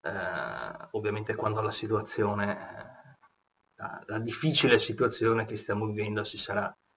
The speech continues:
si sarà, eh, acquietata finalmente. Eh, questa sera vorrei parlarvi di un testo che io ho amato tantissimo, che ho letto ormai <laughs> tantiss-, non ricordo più quante volte, onestamente.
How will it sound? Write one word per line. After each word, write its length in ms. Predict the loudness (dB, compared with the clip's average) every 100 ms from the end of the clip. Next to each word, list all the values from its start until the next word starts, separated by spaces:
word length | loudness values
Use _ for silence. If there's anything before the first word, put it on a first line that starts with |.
| _ _ _ -12
si 140 | -8
sarà, 960 | -2 0 4 6 4 2 -2 -2 -4 -2
eh, 60 | 2
acquietata 880 | 2 4 2 4 4 2 -2 -8
finalmente. 840 | -12 -10 -10 -10 -12 -14 -10 -10 -10 -20 -20 -18 -18 -18 -18 -20 -20 _ _ _
Eh, 680 | 6 12 12 12 12 12 12
questa 220 | 8 4
sera 240 | 8 10 10
vorrei 260 | 12 10
parlarvi 520 | 12 8 8 8 6 2
di 320 | 2 2 0
un 380 | 0 2 2 6
testo 400 | 8 8 8 6
che 120 | 8
io 200 | 10 10
ho 40 | 10
amato 360 | 8 6 6
tantissimo, 1000 | 2 0 0 -4 -4 -2 -4 -2 -2 -2 -4
che 140 | 0
ho 40 |
letto 560 | 4 4 2 _ _ 0
ormai 1000 | 2 2 0 -2 -4 -4 0 2 2 0
<laughs> 340 | -2 0 0 2
tantiss-, 500 | 2 0 -4 -6 2
non 120 | 4
ricordo 420 | 8 10 10 10
più 120 | 4 2
quante 380 | 4 6 8
volte, 380 | 8 8 6 2
onestamente. 800 | -2 -2 0 -2 -2 -2 -2 -2